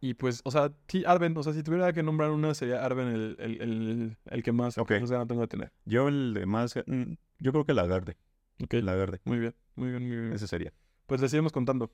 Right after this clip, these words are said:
Speaker 1: Ah, y sí dije que en la carta japonesa, de, de, de estas doradas también pensaba
Speaker 2: Ajá.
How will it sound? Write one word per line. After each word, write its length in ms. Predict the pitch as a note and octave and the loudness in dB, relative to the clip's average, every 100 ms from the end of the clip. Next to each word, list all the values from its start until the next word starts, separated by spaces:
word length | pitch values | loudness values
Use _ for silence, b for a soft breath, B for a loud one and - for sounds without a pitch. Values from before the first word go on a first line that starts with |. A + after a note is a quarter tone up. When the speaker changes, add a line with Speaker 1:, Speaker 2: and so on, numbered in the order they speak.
| - | 0
Speaker 1:
Ah, 140 | E3 | 2
y 240 | F#3 D#3+ D3 | 4 2 -2
sí 120 | F#3 | -4
dije 200 | F3+ E3+ | -4 -2
que 400 | B2+ A#2 A2+ - | -2 0 -2 -6
en 100 | B2 | -4
la 80 | A#2 | -2
carta 220 | C#3 - | -2 -2
japonesa, 420 | C#3+ B2 A2+ A#2 | -6 -2 -2 -2
de, 180 | B2 B2 | -2 -2
de, 140 | A2+ C3 - | -2 -8 -10
de 140 | C3 C#3 | -4 0
estas 180 | D#3 | 2
doradas 320 | C3+ A#2 C3+ - | 2 2 2 0
también 200 | A#2+ B2 | -4 -4
pensaba 320 | B2+ B2 C#3+ | -2 -2 -4
Speaker 2:
Ajá. 260 | F#2+ G2 | -6 -8